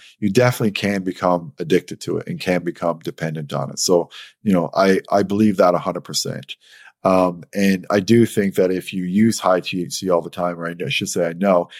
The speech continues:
and then you stop, you will have, you know, some withdrawal effects where you'll feel irritable, you know, you'll feel moody, uh, you won't be able to sleep well at night, and you're just not gonna feel well in general.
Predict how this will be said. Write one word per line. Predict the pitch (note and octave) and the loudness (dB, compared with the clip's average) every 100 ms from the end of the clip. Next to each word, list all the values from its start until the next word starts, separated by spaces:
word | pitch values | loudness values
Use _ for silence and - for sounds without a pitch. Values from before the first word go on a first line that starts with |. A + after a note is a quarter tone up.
| - | -6
and | F#2+ | -2
then | F#2 | -2
you | F2 | -2
stop, | - A2+ F#2 E2+ - _ _ - | 0 4 4 2 -6 _ _ -2
you | G#2 G2+ | 2 6
will | A#2+ A2 | 6 4
have, | - G2 F#2 F2+ - - | 2 2 4 2 -4 -12
you | - | -4
know, | F#2 | -4
some | E2+ G2 F2+ | -2 -4 -6
withdrawal | E2 F#2 E2+ E2+ | -2 4 4 4
effects | D#2+ D#2+ A#1 - | 0 -6 -6 -6
where | F#2+ F2 | -2 -2
you'll | E2+ D#2+ D#2+ - - _ | 0 -4 -8 -14 -20 _
feel | - G#2+ G#2 F#2+ | 0 4 4 2
irritable, | G#2+ G#2 G2 F2+ G2 F#2+ F#2 - _ _ | 2 0 0 0 0 0 -4 -10 _ _
you | F2+ | -6
know, | F2 | -4
you'll | F2 | -4
feel | - G2 F2 | 0 0 2
moody, | F#2 G#2+ G#2+ G#2 G#2 F#2+ _ _ _ | 2 2 2 -2 -6 -8 _ _ _
uh, | F2+ F2 E2+ | -2 0 -2
you | F2+ | -2
won't | G2 G2 | -4 -2
be | F#2+ | -2
able | F2 | -2
to | - | -4
sleep | - A#2 A2 | 0 0 4
well | A2 G2+ | 2 4
at | G2 - | 2 0
night, | G2 F#2+ F#2 D#2+ | -4 -6 -6 -10
and | F2 | -12
you're | F2 | -8
just | F2 A2 - | 0 0 2
not | G#2 G2 | 0 -2
gonna | F#2 | -8
feel | D#2+ G2 F2+ | -8 -4 -2
well | F2 D#2+ D#2+ | 0 0 -2
in | F2 | -6
general. | E2 E2 D#2 A1+ | -8 -8 -10 -14